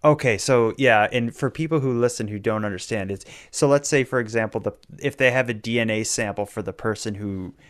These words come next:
that, like, that whoever raped her, they know it's not Joe Shepherd, but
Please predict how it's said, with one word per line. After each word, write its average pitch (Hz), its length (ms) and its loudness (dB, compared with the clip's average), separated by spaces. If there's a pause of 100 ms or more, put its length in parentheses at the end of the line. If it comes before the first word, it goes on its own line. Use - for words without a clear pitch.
(420)
that, 123 200 2
like, 120 180 2
that 123 120 -2
whoever 139 300 2
raped 117 260 -2
her, 110 80 -2
they 98 100 -4
know 104 200 -2
it's 107 140 -6
not 104 180 -6
Joe 101 180 -4
Shepherd, 101 500 -2
but 101 240 -2